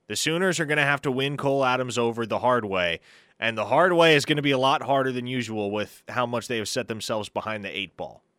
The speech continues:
in this whole ordeal. So, yes, they can still get him to be a Sooner. Would I bet on it? Would I count on it?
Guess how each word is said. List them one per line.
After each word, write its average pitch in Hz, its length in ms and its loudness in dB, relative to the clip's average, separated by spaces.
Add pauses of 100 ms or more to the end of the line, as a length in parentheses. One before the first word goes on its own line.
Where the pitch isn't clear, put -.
in 104 140 -8
this 95 160 -8
whole 101 180 -8
ordeal. 90 500 -12
So, 107 380 -2 (580)
yes, 127 640 4 (220)
they 135 140 4
can 135 180 -8
still 175 260 0
get 165 180 0
him 151 140 -6
to 143 80 -6
be 143 140 -2
a 139 60 0
Sooner. 104 420 -6 (320)
Would 139 180 0
I 123 180 4
bet 151 280 2
on 233 160 4
it? 240 180 4
Would 139 200 0
I 120 120 4
count 175 380 -4
on 175 160 0
it? 165 240 -2